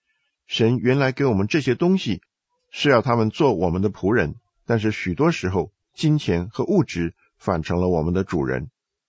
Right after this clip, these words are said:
换句话说，许多人应该骑马的，反而是在走路。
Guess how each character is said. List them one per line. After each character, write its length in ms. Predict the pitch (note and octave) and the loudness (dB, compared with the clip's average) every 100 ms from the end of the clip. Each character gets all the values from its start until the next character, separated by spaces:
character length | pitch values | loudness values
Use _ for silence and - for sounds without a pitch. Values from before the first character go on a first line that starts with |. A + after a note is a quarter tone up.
| _ | _
换 180 | - F3 | -2 -2
句 120 | D3 | 0
话 160 | D3 C3 | -2 -2
说， 280 | D3 C#3+ - _ _ _ | -2 -4 -4 _ _ _
许 260 | - - A2+ | -6 -2 2
多 160 | F3+ | 4
人 240 | F3 C3 D#3 _ | 4 2 -2 _
应 160 | F#3+ | 0
该 180 | G3 F#3 | 2 0
骑 220 | F3+ - | 0 0
马 220 | E3 F2+ C#2+ | 0 0 -4
的， 180 | G#2 _ _ _ _ | -6 _ _ _ _
反 180 | - E2+ | -6 -4
而 260 | D2+ F#2 - | -2 -4 -6
是 160 | - - | -10 -4
在 160 | F2 E2 | -4 -4
走 240 | - - | -4 -4
路。 260 | F2+ C3 | -2 -2